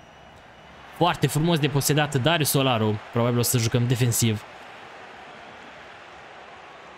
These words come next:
Dawa încearcă deposedarea.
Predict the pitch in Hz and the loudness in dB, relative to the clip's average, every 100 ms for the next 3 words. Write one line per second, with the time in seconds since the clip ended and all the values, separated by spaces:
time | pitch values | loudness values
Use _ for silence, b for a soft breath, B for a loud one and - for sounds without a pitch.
0 | - - - - - - - 104 98 101 | -20 -20 -20 -20 -20 -18 -10 -4 0 2
1 | 123 147 147 147 143 143 139 120 - 160 | 4 4 4 4 4 4 2 0 2 2
2 | 151 131 127 123 - 127 139 139 127 117 | 2 0 2 2 2 2 4 2 2 0